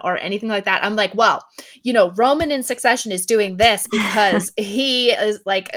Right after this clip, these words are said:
Speaker 1: feels that he's never been loved," right? Like, he's after Dad's affection in this way for these reasons, right?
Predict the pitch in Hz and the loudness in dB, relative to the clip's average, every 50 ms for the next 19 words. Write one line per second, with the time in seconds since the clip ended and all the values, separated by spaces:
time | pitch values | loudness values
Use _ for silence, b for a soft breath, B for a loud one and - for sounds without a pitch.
0 | 208 208 - - 254 226 220 220 220 214 220 208 214 214 208 185 208 196 190 196 | -10 -8 -6 0 2 2 2 2 2 0 -2 -2 -2 -2 -4 -4 -2 -2 -2 -2
1 | 196 196 190 190 185 175 156 180 - 190 202 214 - 240 226 208 202 - 254 254 | -2 -2 -4 -4 -4 -6 -6 -4 -2 -2 -2 0 0 0 -2 -2 -4 -4 -6 -2
2 | 220 233 214 190 - - 202 185 185 175 175 170 170 - - 180 180 - 180 170 | 2 2 0 0 0 -6 -8 -6 -4 -6 -6 -6 -8 -8 -10 -8 -6 -6 -6 -6
3 | - - 185 175 170 175 180 185 180 - - 185 170 175 170 - 190 180 165 185 | -6 -10 -12 -10 -10 -6 -6 -6 -6 -6 -6 -4 -4 -4 -4 -6 -8 -8 -8 -8
4 | 180 180 170 175 175 175 175 175 - - 196 - - - 196 190 180 175 - | -10 -10 -10 -8 -8 -6 -6 -6 -8 -10 -10 -12 -8 -4 -2 0 0 0 -2